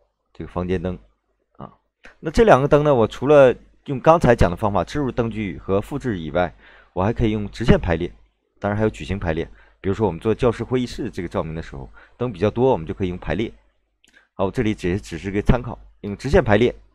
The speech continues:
之前我们好像讲过是吧？这个排列啊，选择这个最后一个对齐方式都在中心啊，但是这个灯也没有多大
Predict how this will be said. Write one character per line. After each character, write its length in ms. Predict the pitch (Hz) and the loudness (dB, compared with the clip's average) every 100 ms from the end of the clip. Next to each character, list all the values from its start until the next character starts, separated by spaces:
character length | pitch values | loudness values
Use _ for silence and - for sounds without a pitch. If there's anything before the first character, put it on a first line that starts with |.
| _ - | _ -8
之 100 | 113 | -2
前 80 | |
我 60 | 110 | -2
们 120 | 101 | 0
好 120 | 95 | 0
像 80 | 98 | -2
讲 180 | 104 87 | 0 0
过 140 | 98 | 0
是 80 | 104 | 2
吧？ 180 | 123 117 - _ _ - _ _ _ _ _ | 2 2 -4 _ _ -20 _ _ _ _ _
这 100 | - | -4
个 80 | 98 | -4
排 200 | - 95 | 4 6
列 220 | 156 131 - _ _ | 6 4 2 _ _
啊， 200 | - 76 | -8 -6
选 200 | 73 90 | -4 -4
择 140 | 85 104 | 0 -2
这 140 | 110 | 0
个 440 | 90 87 80 69 50 _ - _ _ _ _ _ | 0 0 0 -4 -8 _ -20 _ _ _ _ _
最 140 | 127 | -2
后 160 | 131 143 | 0 2
一 40 | |
个 100 | 101 | 2
对 120 | 92 | 0
齐 120 | 113 120 | 0 2
方 180 | 120 | 2
式 180 | 123 120 | 2 -2
都 140 | 90 98 | -2 2
在 100 | 117 | 2
中 140 | 127 | 4
心 260 | 120 143 - - - _ - - - _ _ - _ _ - - | 4 4 -2 -16 -20 _ -20 -20 -20 _ _ -20 _ _ -20 -18
啊， 220 | 73 55 - | -16 -16 -10
但 120 | 80 | -10
是 60 | 78 | -8
这 80 | |
个 60 | 80 | -6
灯 100 | 87 | -4
也 60 | 80 | -2
没 100 | 87 | -4
有 40 | |
多 120 | 90 | -2
大 160 | 123 | 0